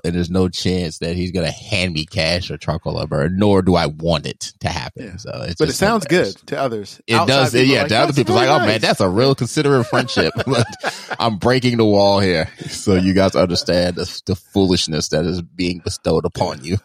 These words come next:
Speaker 1: <laughs>
Speaker 2: There will be, there will be, there will be
Speaker 1: There
Speaker 2: no
Speaker 1: will be no
Speaker 2: charcoal
Speaker 1: I'm gonna
Speaker 2: even
Speaker 1: hand you
Speaker 2: dropped
Speaker 1: some
Speaker 2: off at the
Speaker 1: meat.
Speaker 2: house.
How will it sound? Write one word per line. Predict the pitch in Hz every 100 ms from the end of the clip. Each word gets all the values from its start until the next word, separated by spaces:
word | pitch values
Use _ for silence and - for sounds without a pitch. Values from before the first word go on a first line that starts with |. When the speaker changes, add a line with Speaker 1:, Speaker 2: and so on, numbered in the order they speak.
| 165
Speaker 1:
<laughs> | - 143
Speaker 2:
There | 139 135
will | 120 135
be, | 127 120 - -
there | 151 151
will | 147
be, | 139 135 131
there | - - - - 147
will | 160
be | 151
Speaker 1:
There | 151
Speaker 2:
no |
Speaker 1:
will | 160
be |
no | 180
Speaker 2:
charcoal | 160 156 160 151 156 151
Speaker 1:
I'm |
gonna | -
Speaker 2:
even | -
Speaker 1:
hand | 120 113
you | 110
Speaker 2:
dropped | -
Speaker 1:
some | 107
Speaker 2:
off | -
at | 101
the |
Speaker 1:
meat. | 107 107
Speaker 2:
house. | - -